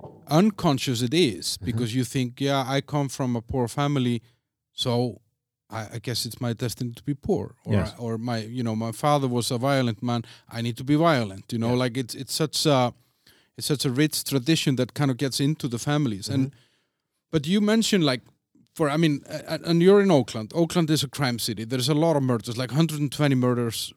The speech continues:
Speaker 1: per year or whatever. You know, it was some crazy numbers that I read.
Speaker 2: Yeah. Yeah.
Speaker 1: And so you're there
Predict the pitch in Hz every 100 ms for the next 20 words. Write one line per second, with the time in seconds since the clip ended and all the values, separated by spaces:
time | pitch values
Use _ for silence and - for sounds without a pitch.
0 | _ 131 113 117 110 104 110 110 101 101
1 | 117 117 117 123 127 - 147 131 107 156
2 | 139 139 123 117 110 101 117 107 101 95
3 | 196 131 101 80 - _ _ _ _ _
4 | _ _ _ 110 104 - 151 143 135 -
5 | _ _ _ _ _ _ - 151 147 165
6 | 202 220 123 117 127 147